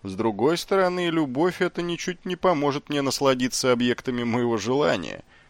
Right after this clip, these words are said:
если мне будет предписано умереть подлинной смертью или принять образ обезьяны и скитаться в джунглях.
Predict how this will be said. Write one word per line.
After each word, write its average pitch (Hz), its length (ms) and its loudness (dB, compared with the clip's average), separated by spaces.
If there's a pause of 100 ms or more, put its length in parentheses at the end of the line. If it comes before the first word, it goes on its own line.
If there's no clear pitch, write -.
(140)
если 104 360 -2
мне 98 200 -4
будет 92 260 -6
предписано 98 840 -6
умереть 101 440 -4
подлинной 98 480 -2
смертью 104 720 -2 (260)
или 139 220 0
принять 90 420 -2
образ 95 320 -2
обезьяны 90 760 0
и - 20 -8
скитаться - 580 -6
в 82 120 -12
джунглях. - 580 -12